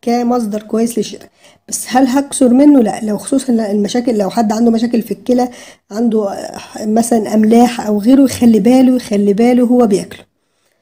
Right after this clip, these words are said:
ويشرب مية كتير بقى، وإن شاء الله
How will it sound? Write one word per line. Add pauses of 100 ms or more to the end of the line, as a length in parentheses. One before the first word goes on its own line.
(300)
ويشرب
مية
كتير
بقى، (360)
وإن
شاء
الله